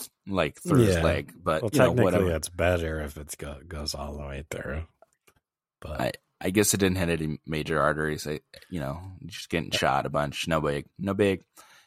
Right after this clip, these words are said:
Speaker 1: He was in
Speaker 2: I
Speaker 1: the Air
Speaker 2: mean,
Speaker 1: Force once, so it's cool.
Speaker 2: yeah, it doesn't, it's not that big a deal, but yeah.
Speaker 1: I like that he was Scottish, and they ju-, and that he is Scottish in real life. So he's just like, "Yeah, you're gonna be Scottish, no problem." Uh,
Speaker 2: Okay.
Speaker 1: and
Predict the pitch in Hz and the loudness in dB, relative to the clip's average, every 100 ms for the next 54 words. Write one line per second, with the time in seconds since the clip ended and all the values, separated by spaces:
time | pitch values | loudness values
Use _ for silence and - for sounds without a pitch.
0 | - 190 147 - - 135 127 120 92 85 | 2 4 6 6 4 4 4 2 2 0
1 | 87 - - - - 73 - - - 104 | 0 -6 -10 -8 -4 -2 -4 -2 0 2
2 | 104 104 101 98 90 87 82 76 69 _ | 4 4 0 -2 -4 -4 -6 -10 -12 _
3 | _ _ - - - 90 85 80 78 73 | _ _ -10 -6 -4 -4 -4 -6 -6 -8
4 | 73 73 76 69 76 80 - 78 73 78 | -8 -8 -6 -4 -2 -4 -4 -4 -4 -4
5 | 78 69 85 - _ _ _ 110 131 160 | -6 -4 -4 -8 _ _ _ 2 4 4
6 | - 151 135 110 90 - 78 85 92 127 | 4 4 4 4 2 2 4 4 4 0
7 | - - 95 87 82 78 87 - - 95 | -2 -2 0 0 0 0 0 -2 -4 0
8 | 95 90 87 92 87 - - 87 98 95 | 2 2 2 2 2 0 2 2 2 0
9 | 85 85 82 80 80 80 78 82 78 92 | -2 -2 2 2 2 0 0 0 -4 -4
10 | - 73 - - 78 69 82 78 76 - | -2 -2 -4 -6 -4 -2 -2 -2 -2 -4
11 | 60 52 62 - - _ _ _ 92 82 | -4 -6 -10 -12 -14 _ _ _ 0 2
12 | 73 67 - _ _ _ _ _ - 80 | 2 0 -2 _ _ _ _ _ -2 0
13 | 76 - _ - _ _ _ - 78 92 | 0 -4 _ -20 _ _ _ -6 0 4
14 | 90 92 | 6 4